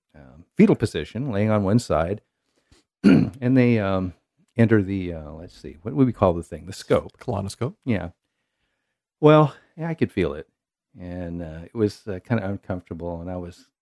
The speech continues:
Speaker 1: squirming and, and going, "Ooh, ah," and, like, n-, and not, not in a happy way. And they said, <laughs> well,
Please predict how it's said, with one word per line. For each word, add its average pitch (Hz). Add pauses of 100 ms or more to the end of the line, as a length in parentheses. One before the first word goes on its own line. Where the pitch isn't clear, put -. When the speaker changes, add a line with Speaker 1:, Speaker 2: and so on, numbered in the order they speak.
(180)
Speaker 1:
squirming 101
and, 85
and 80
going, 78 (120)
"Ooh, 92
ah," 85 (200)
and, 95
like, 85
n-, 101
and 110
not, 107
not 107
in 98
a -
happy 113
way. 87
And 90 (720)
they 123
said, 113
<laughs> -
well, 123